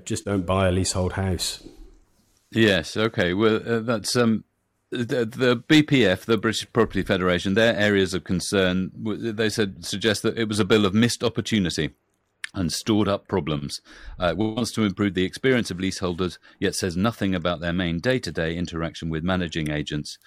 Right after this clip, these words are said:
Speaker 2: who are unregulated. Uh, it also wants to scrap ground rents, yet says nothing about the disruption that will cause to everyday management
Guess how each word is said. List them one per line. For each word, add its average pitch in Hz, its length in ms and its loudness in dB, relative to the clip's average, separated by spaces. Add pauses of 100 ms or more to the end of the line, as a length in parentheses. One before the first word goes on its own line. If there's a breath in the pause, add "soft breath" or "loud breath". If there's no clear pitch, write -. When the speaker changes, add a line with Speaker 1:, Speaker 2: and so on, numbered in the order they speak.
(180 loud breath)
Speaker 2:
who 87 160 2
are 85 180 0
unregulated. 82 920 -4 (500 soft breath)
Uh, 87 160 0 (100)
it 98 140 -2
also 120 240 2
wants 98 220 0
to 85 80 -8
scrap - 340 -2
ground 110 320 0
rents, 110 320 0
yet 95 140 -2
says 90 240 -4
nothing 92 280 -2
about 82 280 -4
the 87 40 -8
disruption 90 640 -4
that 87 160 -4
will 82 120 -10
cause 101 340 -4
to 87 160 -8
everyday 87 340 -2
management 82 580 -4